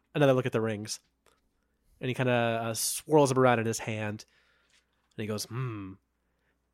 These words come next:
it is my favorite gem," I said. "Hmm." As he's holding, he's, this whole time he's holding his jacket open to both sides so you can look at the wares,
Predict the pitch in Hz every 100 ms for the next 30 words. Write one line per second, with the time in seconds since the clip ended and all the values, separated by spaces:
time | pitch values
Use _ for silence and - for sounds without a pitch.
0 | - 120 185 180 160 156 127 147 135 135
1 | 113 123 98 95 98 - 104 101 98 _
2 | 131 123 120 117 110 107 104 101 98 92
3 | _ _ _ _ _ _ _ - 165 156
4 | 156 156 143 160 170 202 220 202 151 143
5 | 170 147 135 143 131 123 131 127 107 104
6 | 120 113 127 110 131 120 117 113 110 117
7 | 113 110